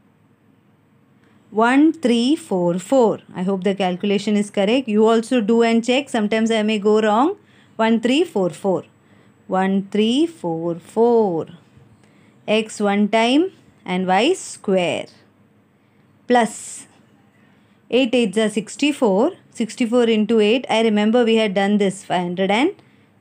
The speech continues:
twelve y cube. Okay. Y cube will be y cube only. Eight cube, you will get an answer. But the variables will remain as square or just raised to one.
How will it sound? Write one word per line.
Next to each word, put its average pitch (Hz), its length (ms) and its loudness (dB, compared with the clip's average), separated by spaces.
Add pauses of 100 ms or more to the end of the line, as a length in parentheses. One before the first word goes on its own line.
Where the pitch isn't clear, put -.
(120)
twelve 247 560 2 (520)
y 196 420 2 (280)
cube. 277 800 0 (1500)
Okay. 339 360 -4 (460)
Y 214 400 0
cube 247 280 0
will 214 160 2
be 277 160 0
y 330 220 2
cube 277 220 0
only. 185 400 -6
Eight 311 360 0
cube, 311 340 -2
you 240 160 2
will 247 140 2
get 220 180 2
an 208 140 2
answer. 151 400 -6 (1200)
But 190 220 -2
the 240 100 0
variables 220 640 2
will 285 180 2
remain 220 400 0
as 277 280 -2
square 208 680 0
or 190 280 0 (400)
just 185 340 -6 (320)
raised 190 300 -2
to 170 100 -10
one. 147 220 -10